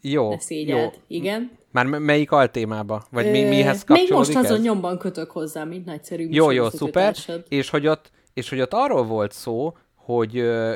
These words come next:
Speaker 1: ő ugye a Kezdet fiaiba zenélt
Speaker 2: Igen.
Speaker 1: fiatalon, és hogy ut-, utána, ö, lett így, így költő, és hogy azt mondta, hogy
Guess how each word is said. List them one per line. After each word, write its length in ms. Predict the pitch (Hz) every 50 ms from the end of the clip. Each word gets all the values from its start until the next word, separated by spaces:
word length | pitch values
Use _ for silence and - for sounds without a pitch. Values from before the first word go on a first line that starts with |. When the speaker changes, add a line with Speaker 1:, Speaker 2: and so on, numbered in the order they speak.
| - - -
Speaker 1:
ő 480 | 135 127 135 139 143 147 151 156 156 -
ugye 280 | 143 135 127 127 123 120
a 300 | 120 120 123 123 123 123
Kezdet 440 | - - 147 123 110 117 113 107 -
fiaiba 960 | - - 120 107 104 101 101 101 104 113 127 135 123 113 104 101 98 98 -
zenélt 480 | 110 104 - 104 101 104 113 143 175 170
Speaker 2:
Igen. 100 | - 170 - 104
Speaker 1:
fiatalon, 320 | 120 135 143 143 151 147
és 180 | 131 120 113 -
hogy 140 | - 120 120
ut-, 180 | 135 135 -
utána, 720 | - 151 139 - - 117 107 107 107 107 104 107 107 107 - _ _ _ _ _ _ _ _
ö, 380 | - 113 104 104 104 101 101 104 -
lett 360 | - 120 123 120 117 - _
így, 220 | 120 113 104 101 - - _ _
így 240 | - 120 107 - -
költő, 580 | - - 110 107 107 107 - 160 185 233 262 - _
és 140 | - 110 -
hogy 120 | - - -
azt 260 | - 208 233 - -
mondta, 560 | - 107 107 110 101 - - 110 113 156 190 - _ _ _ _ _ _ _ _ _ -
hogy 340 | 120 113 113 110 107 123